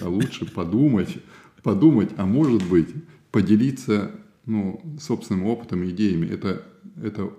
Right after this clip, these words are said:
действительно важно. Это ничего там не даст нам,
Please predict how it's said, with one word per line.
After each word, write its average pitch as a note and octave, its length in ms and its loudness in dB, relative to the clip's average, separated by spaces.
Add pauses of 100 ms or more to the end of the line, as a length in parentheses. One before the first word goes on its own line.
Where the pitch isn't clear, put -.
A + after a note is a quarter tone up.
действительно G#2 520 -4
важно. F2 500 -4 (640)
Это - 220 -8
ничего F#2+ 420 -4
там E2+ 280 -4
не F2 60 -6
даст E2+ 320 -8
нам, D#2+ 180 -6